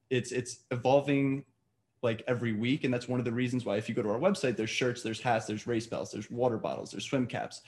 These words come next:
We really don't know what would sell, what doesn't sell, what do triathletes need, what don't they need.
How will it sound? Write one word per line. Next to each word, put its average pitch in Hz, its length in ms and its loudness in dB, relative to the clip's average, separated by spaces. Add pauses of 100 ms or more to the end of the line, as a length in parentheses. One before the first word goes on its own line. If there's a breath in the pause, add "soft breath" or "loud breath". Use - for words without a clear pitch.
(680 loud breath)
We 185 80 4
really 233 180 8
don't 131 300 4
know 120 240 6
what 120 380 2
would 117 120 -2
sell, 123 320 4
what 107 160 0
doesn't 123 220 0
sell, 131 220 4
what 123 100 0
do 123 80 -8
triathletes 117 460 0
need, 123 180 -2
what 110 180 -4
don't 110 220 -2
they 151 140 2
need. 185 280 0